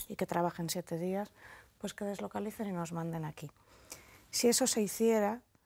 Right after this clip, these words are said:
olvídate de Europa federal y tonterías. Es decir, habrá cinco países que serán los deudores y los que estemos aquí,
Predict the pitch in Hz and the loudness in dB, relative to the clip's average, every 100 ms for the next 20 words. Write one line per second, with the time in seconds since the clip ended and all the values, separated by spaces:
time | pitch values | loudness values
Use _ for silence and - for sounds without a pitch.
0 | _ _ - 190 190 202 175 190 196 185 | _ _ 0 2 4 2 2 4 4 4
1 | 165 165 165 175 165 160 156 151 156 156 | 4 2 0 -2 -2 -2 0 0 -2 -4
2 | 151 147 156 160 165 156 156 156 151 165 | -6 -6 -8 -8 -10 -10 -10 -10 -8 -6
3 | 156 160 156 - 196 196 214 - 185 185 | -2 0 -2 -2 -4 -2 -2 0 0 0
4 | - 165 - 165 165 170 170 160 151 151 | -2 -4 -6 -8 -4 -4 -2 -4 -4 -4
5 | 156 175 185 165 156 170 160 - 165 - | 2 2 4 0 -2 -4 -6 -6 -8 -4
6 | 170 170 175 - 180 | -4 -4 -6 -4 -4